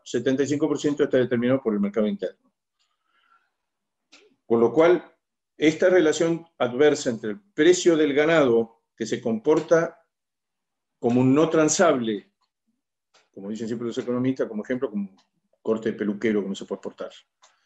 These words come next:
Es un no transable que, y el maíz sí va a ser transable,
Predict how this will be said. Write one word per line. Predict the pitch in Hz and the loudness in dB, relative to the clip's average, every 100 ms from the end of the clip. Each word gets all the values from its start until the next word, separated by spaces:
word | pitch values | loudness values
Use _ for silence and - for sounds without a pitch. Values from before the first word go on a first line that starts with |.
| _ _ _ _ _ _ | _ _ _ _ _ _
Es | - | -6
un | 113 123 | 0 2
no | 170 | 4
transable | 190 196 214 196 190 196 202 - _ _ _ _ _ _ | 4 4 6 4 4 4 2 -4 _ _ _ _ _ _
que, | 131 135 - - | 0 0 -2 0
y | 135 160 - _ _ | 2 2 -2 _ _
el | 120 120 120 | 0 0 0
maíz | 127 139 160 | 0 0 2
sí | - - 190 | 0 2 2
va | 180 | 4
a | 135 | 4
ser | 110 123 | 2 0
transable, | 120 110 131 113 110 107 110 | -2 2 2 2 2 -2 -4